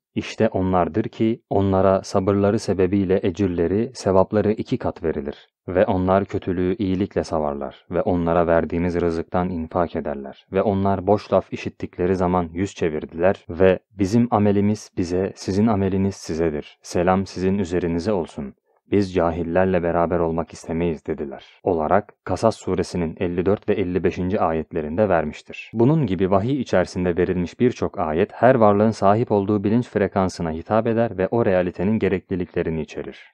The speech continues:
Henüz ilk iki aşamada olan bir varlık kendisine yapılan kötülüğü affetme hususunu anlaması o aşama içinde zordur.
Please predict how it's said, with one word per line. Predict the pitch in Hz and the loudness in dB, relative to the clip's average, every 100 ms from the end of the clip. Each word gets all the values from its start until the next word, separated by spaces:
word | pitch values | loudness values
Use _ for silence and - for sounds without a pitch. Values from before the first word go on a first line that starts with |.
| _ | _
Henüz | 120 135 123 | 2 4 4
ilk | 135 135 113 | 0 -4 -4
iki | - | 0
aşamada | 120 - 98 98 | 0 2 0 2
olan | 120 95 85 92 | 2 2 0 0
bir | |
varlık | 92 78 76 120 - - | 0 0 0 -4 -6 -4
kendisine | 87 95 - 110 | -2 -2 0 2
yapılan | 123 104 101 110 | 2 2 0 0
kötülüğü | 101 101 104 104 | 0 -4 -2 0
affetme | 113 120 - 101 - 90 | 2 0 0 -4 -2 -4
hususunu | 90 - 87 - 92 101 | -4 -6 -6 -4 -2 0
anlaması | 92 85 80 78 117 - | 0 -2 -2 -4 -6 -4
o | 120 107 | -2 -2
aşama | - 98 101 | -2 -2 -2
içinde | 104 95 110 | -4 -2 0
zordur. | 98 85 73 71 | 0 0 -2 -8